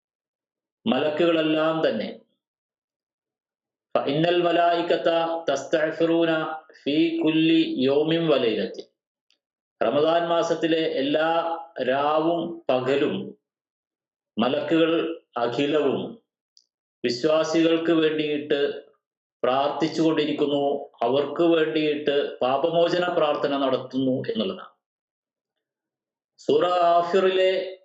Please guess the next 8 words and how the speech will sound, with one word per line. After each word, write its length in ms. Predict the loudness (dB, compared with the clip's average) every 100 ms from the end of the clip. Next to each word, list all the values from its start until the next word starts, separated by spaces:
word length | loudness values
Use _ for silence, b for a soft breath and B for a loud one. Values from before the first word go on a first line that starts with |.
| -4
ഏഴ്, 580 | 0 0 0 2 2
എട്ട് 380 | 2 0 -4 0
വചനങ്ങളിൽ 1040 | 2 4 2 2 0 0 0 0 0 -6 -10 -4
നമുക്ക് 320 | -2 0 2
വായിക്കാം. 500 | 2 2 0 0 0
അതിന്റെ 260 | 0 0
സാരം 600 | -2 0 0 0 0 -2
ഇപ്രകാരമാണ്. 840 | -2 0 0 2 0 -2 -4 -10